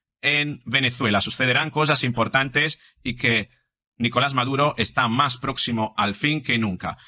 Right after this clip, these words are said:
Puede que esto represente una ruptura entre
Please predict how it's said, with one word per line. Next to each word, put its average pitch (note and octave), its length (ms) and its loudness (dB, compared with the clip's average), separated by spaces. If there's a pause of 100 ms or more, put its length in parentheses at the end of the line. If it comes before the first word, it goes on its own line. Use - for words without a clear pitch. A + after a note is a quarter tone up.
(180)
Puede G3 300 2
que D#3 140 0
esto D#3 280 0
represente B2+ 800 0
una D3 320 2
ruptura A#2+ 640 0 (240)
entre B2 520 -2